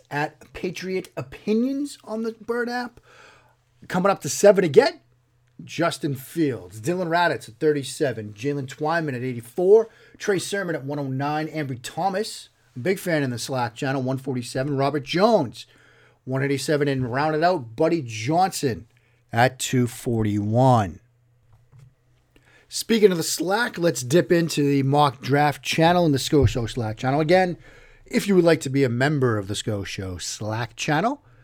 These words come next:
you can shoot me a D M on Twitter at Mark Schofield, or hit me up via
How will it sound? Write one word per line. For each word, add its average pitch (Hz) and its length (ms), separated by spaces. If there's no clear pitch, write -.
you 226 80
can 208 100
shoot 208 200
me 196 100
a 160 60
D 151 260
M 190 300
on 127 180
Twitter 139 320
at 117 140
Mark 113 220
Schofield, 131 580
or 165 160
hit 175 120
me 170 60
up 147 120
via 147 200